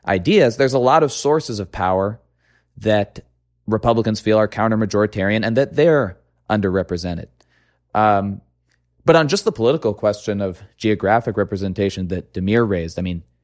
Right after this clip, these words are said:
Israel is going into its fourth elections, I believe, in the coming weeks.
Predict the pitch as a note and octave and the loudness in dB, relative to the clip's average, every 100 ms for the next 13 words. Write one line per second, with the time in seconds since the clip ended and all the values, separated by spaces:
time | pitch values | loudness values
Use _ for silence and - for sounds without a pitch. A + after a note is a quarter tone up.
0 | _ _ _ _ B2 D3 A#2+ A#2 A2 G2 | _ _ _ _ 2 4 4 4 4 0
1 | G2+ G#2+ G#2 G2 G2 F2+ - - A2+ A2+ | 0 0 0 -2 -2 -4 -6 -4 0 0
2 | A2 - - _ _ _ _ G2+ A2+ C3+ | 0 -6 -20 _ _ _ _ 0 2 2
3 | - F#2 E2 - F2 E2+ F2 E2+ D#2+ _ | -2 -8 -8 -10 -8 -6 -6 -8 -12 _
4 | _ _ - F#2+ F#2 E2+ G2 F#2 E2+ F2 | _ _ -8 -6 -4 -6 -4 -4 -4 -6
5 | F2+ - - | -6 -6 -10